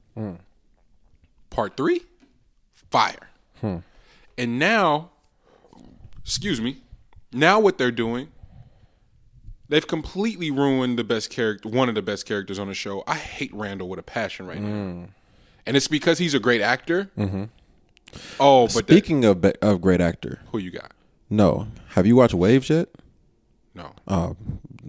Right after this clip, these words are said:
Speaker 1: do yourself a favor.
Speaker 2: And watch Waves?
Speaker 1: Grab that shit.
Speaker 2: Okay.
Speaker 1: It has him in it, but it's, it's,
Speaker 2: I have
Speaker 1: it's,
Speaker 2: seen, I have seen the,
Speaker 1: it's
Speaker 2: I have
Speaker 1: such a,
Speaker 2: seen that shit
Speaker 1: it's,
Speaker 2: floating
Speaker 1: it's
Speaker 2: around.
Speaker 1: such a linear storyline, but, like, it's fucking amazing 'cause it takes, it takes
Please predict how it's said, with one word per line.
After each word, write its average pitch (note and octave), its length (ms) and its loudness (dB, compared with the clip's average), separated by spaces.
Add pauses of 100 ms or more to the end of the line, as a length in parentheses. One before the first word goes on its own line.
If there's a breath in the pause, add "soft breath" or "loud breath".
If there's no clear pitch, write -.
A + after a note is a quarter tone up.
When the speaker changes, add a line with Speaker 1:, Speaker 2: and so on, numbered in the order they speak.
Speaker 1:
do G#2 120 -6
yourself G#2 360 -2
a G#2+ 40 -20
favor. D#2+ 400 -10
Speaker 2:
And F#2+ 120 -14
watch F2 200 -12
Waves? F#2+ 320 -10
Speaker 1:
Grab D#2+ 300 0
that D#2 160 -4
shit. - 300 -14
Speaker 2:
Okay. - 220 -14 (180)
Speaker 1:
It G2 140 8
has A2 220 4
him F2 160 -4
in F2 120 -6
it, - 140 -12 (100)
but F#2 300 2
it's, D#2 260 -2
it's, E2 100 -2
Speaker 2:
I A2 40 0
have G#2+ 360 -4
Speaker 1:
it's, - 80 -8
Speaker 2:
seen, A#2 260 -6
I A2 80 -4
have A#2+ 220 -6
seen B2 280 -2
the, A2+ 100 2
Speaker 1:
it's A2+ 140 0
Speaker 2:
I A2+ 80 4
have B2 140 6
Speaker 1:
such B2 40 6
a, A#2 60 6
Speaker 2:
seen B2 160 -2
that G#2+ 100 -6
shit - 100 -6
Speaker 1:
it's, F#2 180 -4
Speaker 2:
floating - 20 4
Speaker 1:
it's G#2 100 0
Speaker 2:
around. C#3 180 6
Speaker 1:
such E3 200 4
a C#3 60 6
linear A#2+ 460 6
storyline, B2+ 720 2
but, G2+ 120 2
like, G2+ 320 0
it's F#2+ 200 -4
fucking F2+ 720 -6 (100)
amazing F#2+ 540 -4
'cause F#2+ 140 -2
it F#2 100 -4
takes, - 320 -4
it - 160 -4
takes - 540 -4